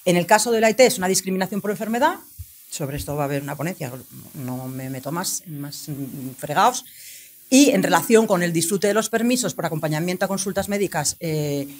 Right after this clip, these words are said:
eh, es, eh, discriminatorio por razón de sexo, porque son la mayoría las mujeres, la mayoría de las veces las mujeres las que ejercitan esos derechos, ¿no? Eh, el u-, y termino ya, me quedan nada, dos, tres diapositivas.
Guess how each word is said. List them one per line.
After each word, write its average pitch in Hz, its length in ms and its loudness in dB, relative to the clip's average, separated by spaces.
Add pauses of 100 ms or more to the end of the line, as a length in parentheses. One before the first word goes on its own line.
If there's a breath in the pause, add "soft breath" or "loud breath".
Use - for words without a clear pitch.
(240 loud breath)
eh, 151 300 2
es, 190 320 6
eh, 160 120 4
discriminatorio 208 920 2 (120)
por 170 120 4
razón 165 180 -4
de 151 60 -4
sexo, 156 400 -6 (240)
porque 160 240 0
son 156 200 -4
la 139 80 -4
mayoría 156 580 -2 (140)
las 160 180 -6
mujeres, 175 480 -6 (120)
la 117 80 -16
mayoría 139 300 -6
de 139 40 -2
las 143 140 -6
veces 143 240 -10
las 131 100 -16
mujeres 143 320 -6
las - 140 -10
que 151 60 -20
ejercitan 123 420 -14
esos - 240 -18
derechos, - 400 -20
¿no? 202 160 -12 (1080 loud breath)
Eh, 175 920 6
el 196 160 6
u-, 254 200 2
y 202 140 0
termino 185 380 2
ya, 170 140 0
me 165 120 -4
quedan 180 360 0
nada, 151 240 -2
dos, 151 200 -6
tres 170 160 -6
diapositivas. 156 600 -6